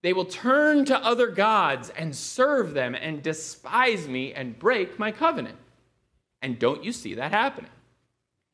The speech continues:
Isn't that exactly what occurs? God is spot on when he says, "At some point, they're gonna get into the land of Canaan, they're gonna get so comfortable, and yes, they're gonna get so fat."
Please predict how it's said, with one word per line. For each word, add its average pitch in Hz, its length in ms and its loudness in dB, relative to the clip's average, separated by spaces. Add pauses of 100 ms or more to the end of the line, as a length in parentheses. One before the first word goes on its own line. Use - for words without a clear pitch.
Isn't 247 280 0
that 226 160 2
exactly 156 680 0
what 202 160 4
occurs? 214 680 -4 (800)
God 220 280 4
is 151 120 -4
spot 220 560 4
on 170 480 2
when 143 120 -4
he 151 100 -2
says, 151 480 2 (240)
"At 135 160 -2
some 247 260 0
point, 131 220 -8
they're 104 100 -6
gonna 110 140 -6
get 160 220 2
into 262 160 2
the 240 80 4
land 196 260 2
of 180 80 -8
Canaan, 156 420 -4 (180)
they're 135 100 -2
gonna 123 140 -4
get 92 160 -10
so 190 640 2
comfortable, 180 840 -4 (380)
and 220 180 -4
yes, - 460 -2 (640)
they're 339 160 4
gonna 311 160 2
get 180 200 -4
so 208 420 0
fat." 277 460 0